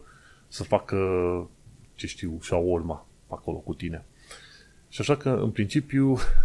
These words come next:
<laughs> deși per ansamblu Londra devine mai puțin violentă comparativ cu alți ani, zona asta în care stăm noi a început să devină ceva mai violentă.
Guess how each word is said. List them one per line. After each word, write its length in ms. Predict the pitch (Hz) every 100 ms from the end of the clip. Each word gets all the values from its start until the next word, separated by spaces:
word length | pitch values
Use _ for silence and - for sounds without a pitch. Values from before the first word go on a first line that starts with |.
| - - 139 -
<laughs> 720 | - - - _ _ _ -
deși 360 | - 107 - -
per 240 | - 101
ansamblu 500 | 98 87 113 98 90
Londra 320 | 90 101 95
devine 480 | 90 90 98 92 - -
mai 300 | 107 104 104
puțin 380 | - 107 - 107
violentă 440 | 90 90 92 90
comparativ 520 | 90 90 90 90 98 -
cu 140 | -
alți 240 | 87 -
ani, 380 | 98 110 139 143 - - _
zona 440 | - 87 143 110 92
asta 200 | 95 87
în 60 |
care 200 | 82 87
stăm 260 | 78 - 95
noi 140 | 104
a 100 | 107
început 340 | 101 95 90 110
să 80 | 101
devină 280 | 95 113
ceva 240 | 110 101 101
mai 180 | 98 95
violentă. 500 | 95 95 90 76